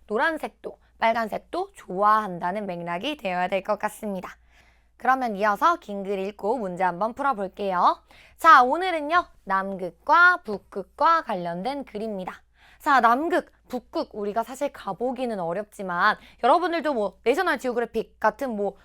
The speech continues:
다큐멘터리 이런 데서 많이 봤었죠. 자,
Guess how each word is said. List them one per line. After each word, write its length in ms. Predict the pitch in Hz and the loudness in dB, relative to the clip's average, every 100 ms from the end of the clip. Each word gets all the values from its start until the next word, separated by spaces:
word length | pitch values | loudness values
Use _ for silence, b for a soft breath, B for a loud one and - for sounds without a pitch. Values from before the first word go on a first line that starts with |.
| b | b
다큐멘터리 720 | - 233 - 339 302 226 196 _ | -6 -6 -4 -6 -6 -8 -12 _
이런 160 | 185 214 | -8 -6
데서 180 | 208 180 | -6 -6
많이 180 | 185 185 | -8 -8
봤었죠. 920 | - - 285 269 - 185 208 214 - B B B | -14 -10 -8 -8 -6 2 6 4 2 B B B
자, 280 | - 254 - | 4 4 4